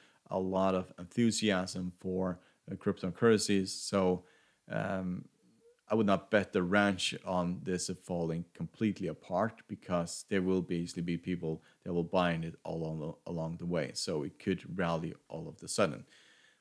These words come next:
But to look out for here for most of them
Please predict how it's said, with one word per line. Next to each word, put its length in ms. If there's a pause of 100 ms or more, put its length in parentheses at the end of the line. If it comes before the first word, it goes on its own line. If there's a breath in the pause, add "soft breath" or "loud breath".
But 380 (1200)
to 60
look 280
out 180
for 160
here 260
for 120
most 400
of 80
them 260